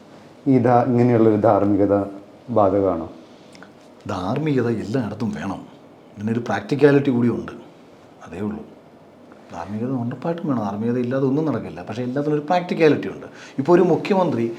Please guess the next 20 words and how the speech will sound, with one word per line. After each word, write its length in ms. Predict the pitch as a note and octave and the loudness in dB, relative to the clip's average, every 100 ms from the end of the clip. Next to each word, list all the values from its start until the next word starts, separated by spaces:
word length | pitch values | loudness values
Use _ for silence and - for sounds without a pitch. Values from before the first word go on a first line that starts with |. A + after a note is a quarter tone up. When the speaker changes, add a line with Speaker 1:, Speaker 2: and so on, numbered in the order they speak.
| - - | -10 -4
Speaker 2:
ഇപ്പോൾ 160 | - | 4
ഒരു 60 | D#3+ | 6
എം 200 | C#3 D3 | 6 4
പി 100 | B2+ - - - | 0 -4 -12 -6
അല്ലെങ്കിൽ 240 | B2+ C#3+ C#3+ | 0 2 4
ഒരു 100 | A#2 | 2
എം 80 | B2+ | 2
എൽ 120 | G#2+ | 0
എ, 60 | - - - - - - - - - - - - - - - | -6 -12 -20 -20 -20 -20 -20 -20 -20 -20 -20 -20 -20 -18 -2
കമ്മ്യൂണിസ്റ്റ് 300 | C3+ D3 D3+ | 2 4 6
പാർട്ടി 140 | D#3+ D#3+ | 6 6
നിലനിൽക്കുന്നത് 380 | C#3+ D3 D3+ D3 | 6 4 4 4
എന്തുകൊണ്ടാണെന്നുള്ളതും 600 | C#3 C3 B2+ A#2+ A2+ A#2 - - - - | 4 2 2 0 0 -2 -4 -14 -14 -2
കോൺഗ്രസ് 240 | A#2+ C3+ | 0 2
പാർട്ടിക്ക് 260 | C#3 C3 C3 | 2 2 2
ചില 120 | C3+ | 2
സമയത്ത് 300 | C3+ C3 B2+ | 2 0 0
വരുന്ന 220 | C3 C3 | 0 0
പ്രശ്നങ്ങളും 400 | C#3 C3+ C#3 A#2+ | 0 0 2 2
പറയാം. 160 | D#2+ D2+ | -2 -8